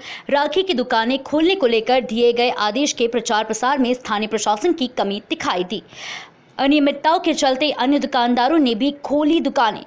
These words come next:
बाद में कराई गई बंद। रविवार सुबह से ही स्थानीय महितपुर नाके पर अनुविभागीय अधिकारी राजस्व एकता जायसवाल,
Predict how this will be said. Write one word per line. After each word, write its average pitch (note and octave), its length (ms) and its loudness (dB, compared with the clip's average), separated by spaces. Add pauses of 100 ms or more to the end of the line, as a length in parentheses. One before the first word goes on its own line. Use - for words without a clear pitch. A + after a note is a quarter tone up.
बाद B3+ 340 2
में A#3+ 160 0
कराई D#4+ 320 0
गई B3+ 140 0
बंद। G3 180 -4 (220)
रविवार A#3+ 360 0
सुबह C4+ 260 0
से D4 140 -2
ही C4 160 2
स्थानीय C4+ 500 0 (320)
महितपुर F#4 520 0
नाके C4+ 420 2
पर B3+ 300 2
अनुविभागीय A#3+ 680 0
अधिकारी A#3 380 -2
राजस्व A#3 400 -2
एकता B3 440 0
जायसवाल, A#3+ 720 0